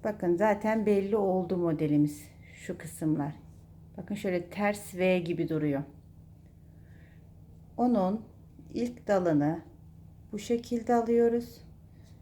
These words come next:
İkinci dalını tığımızı şu şekilde, şu ilk sırası zor oluyor. İlk hemen yaptığımız yer. Bu şekilde. Bunu böyle aldık.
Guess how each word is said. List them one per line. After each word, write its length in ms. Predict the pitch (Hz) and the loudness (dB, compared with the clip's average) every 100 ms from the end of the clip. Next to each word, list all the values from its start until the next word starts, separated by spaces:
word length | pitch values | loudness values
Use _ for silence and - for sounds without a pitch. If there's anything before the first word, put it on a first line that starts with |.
| - - - - - | -20 -20 -20 -20 -18
İkinci 600 | 202 - 240 240 233 247 | -16 -4 2 4 4 0
dalını 560 | 233 196 180 160 160 196 - - - - - | 2 4 4 4 2 -2 -10 -20 -20 -20 -10
tığımızı 600 | - 247 208 190 175 185 | -2 0 2 0 -2 -6
şu 200 | - 233 | -6 -8
şekilde, 680 | 226 196 - 180 160 170 185 - - - | -6 -8 -6 -6 -2 -2 -4 -12 -20 -20
şu 180 | - - | -12 -6
ilk 260 | 240 254 - | -4 -4 -4
sırası 440 | - 214 208 220 | -2 0 0 -2
zor 220 | 196 180 | 0 2
oluyor. 260 | 160 151 156 | 2 2 0
İlk 260 | 180 180 - - - 175 | -2 -4 -10 -18 -16 -8
hemen 400 | 165 165 160 160 | -4 -2 -2 -2
yaptığımız 600 | 156 160 - 151 156 180 | -4 -4 -2 0 0 -2
yer. 280 | 214 247 - - - - - - - - - - - - - - - - 240 | -4 -4 -10 -20 -20 -20 -20 -20 -20 -20 -20 -20 -20 -20 -20 -20 -20 -10 -8
Bu 60 | |
şekilde. 560 | 240 156 - 147 - 147 - - - - - - - - - | -4 -4 -4 -8 -8 -12 -14 -20 -20 -20 -20 -20 -20 -20 -8
Bunu 300 | 233 202 170 | -4 -2 -2
böyle 380 | 175 202 233 240 | 0 0 0 0
aldık. 640 | 240 240 233 240 240 - | 2 2 0 -4 -6 -16